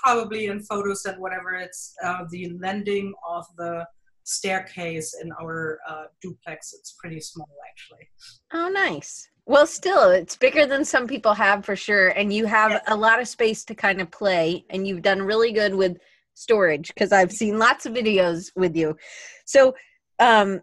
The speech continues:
Speaker 2: what about, how did you start working? Um, so you're as an artist and you're creating, but you actually started working as an artist. And I think that this is kind of a,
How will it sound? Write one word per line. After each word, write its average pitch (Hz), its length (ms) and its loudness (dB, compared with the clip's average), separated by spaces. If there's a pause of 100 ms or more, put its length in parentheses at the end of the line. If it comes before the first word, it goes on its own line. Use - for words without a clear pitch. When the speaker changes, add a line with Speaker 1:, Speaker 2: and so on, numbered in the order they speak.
(100)
Speaker 2:
what 285 380 4
about, 240 540 4 (480)
how 294 300 2
did 427 180 -6
you 269 60 -8
start 220 440 2
working? 190 720 0 (300)
Um, 156 480 2 (1120)
so 254 260 4
you're 247 420 6
as 311 260 4
an 262 100 0
artist 202 440 2
and 202 140 -2
you're 180 240 -2 (160)
creating, 180 760 2
but 202 140 0
you 277 120 2
actually 349 320 2
started 233 340 2
working 202 640 0
as 180 220 -2
an 170 100 -6
artist. 165 400 -2
And 202 120 2
I 226 60 2
think 269 220 -4
that - 180 0
this 214 200 0
is 208 100 -2
kind 202 240 0
of 180 60 -2
a, 175 160 6